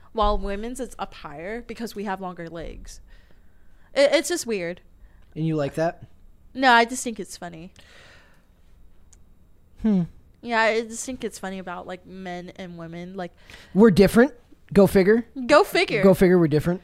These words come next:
Speaker 2: I've got something to admit. I wasn't gonna cover Travis Scott today.
Speaker 1: Oh.
Speaker 2: I completely forgot. Like, that was, like,
Speaker 1: I was wondering why
Speaker 2: Yeah, I was
Speaker 1: you're
Speaker 2: like,
Speaker 1: t-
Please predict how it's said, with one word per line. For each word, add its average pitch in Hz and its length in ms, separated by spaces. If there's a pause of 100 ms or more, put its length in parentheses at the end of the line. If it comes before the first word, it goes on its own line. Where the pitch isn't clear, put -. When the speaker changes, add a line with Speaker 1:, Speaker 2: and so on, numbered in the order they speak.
(540)
Speaker 2:
I've 202 120
got 233 180
something 190 260
to 175 60
admit. 151 320 (540)
I 147 100
wasn't 147 260
gonna 139 120
cover 135 280
Travis 123 340
Scott 120 340 (260)
today. 131 360 (180)
Speaker 1:
Oh. 208 280
Speaker 2:
I 208 120
completely 202 520
forgot. - 480 (320)
Like, - 280
that 220 160
was, 202 160
like, 196 240
Speaker 1:
I 277 120
was 349 160
wondering 277 440
why 226 260
Speaker 2:
Yeah, 233 180 (140)
I 269 80
was 262 80
Speaker 1:
you're 233 80
Speaker 2:
like, 240 100
Speaker 1:
t- - 60